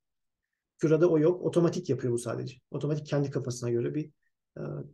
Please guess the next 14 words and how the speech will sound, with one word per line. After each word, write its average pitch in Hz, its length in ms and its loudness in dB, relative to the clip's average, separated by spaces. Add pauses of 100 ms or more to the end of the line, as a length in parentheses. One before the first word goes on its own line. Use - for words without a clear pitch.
katman 143 420 -2
kalınlığı 135 420 0
belirleyebiliyor. 131 720 0 (260)
Prusa 156 260 -6
Slicer'da 139 440 -2
siz 160 240 -2
kendiniz 151 320 -2
her, 147 320 0
her 151 220 0
bölgede 143 300 2
şu - 200 -8
katman 139 340 -6
olsun 131 400 -8 (380)
diyebiliyorsunuz. 131 720 -4